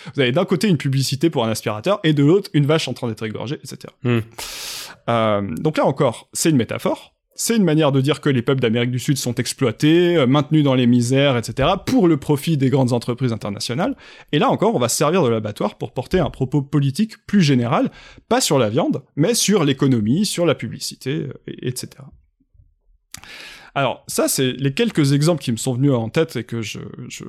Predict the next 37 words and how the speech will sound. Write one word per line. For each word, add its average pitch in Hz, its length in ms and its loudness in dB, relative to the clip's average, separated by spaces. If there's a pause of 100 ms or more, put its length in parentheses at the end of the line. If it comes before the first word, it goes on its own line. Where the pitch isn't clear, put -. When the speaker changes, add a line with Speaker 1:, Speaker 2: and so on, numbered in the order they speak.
(100)
Speaker 1:
j'utilise 143 500 2
en 113 60 0
cours, 170 240 0
et 113 80 -2
cetera. 196 280 0
Et - 20 2
ce 110 140 -2
sont - 200 -4
évidemment 151 320 2
quelques 131 420 -2
exemples 135 420 -2
seulement, 156 500 2
hein. 160 60 2
On 143 80 0
pourrait 113 280 -4
citer 127 280 -6
plein 139 160 0
d'autres 123 120 0
choses 151 200 -2
où 113 60 -6
il 107 40 -4
n'y 110 60 -4
a 113 40 -4
pas, 113 280 -2
il 107 60 -6
n'y 110 40 -10
a 131 60 -14
pas 147 100 2
d'animaux 123 360 2
massacrés, 131 520 -4 (420)
heureusement. 139 520 2 (580)
Euh, 131 240 4
mais 208 480 2
voilà, 151 240 2
ces 147 140 -2
quelques 196 320 2
exemples, 247 240 2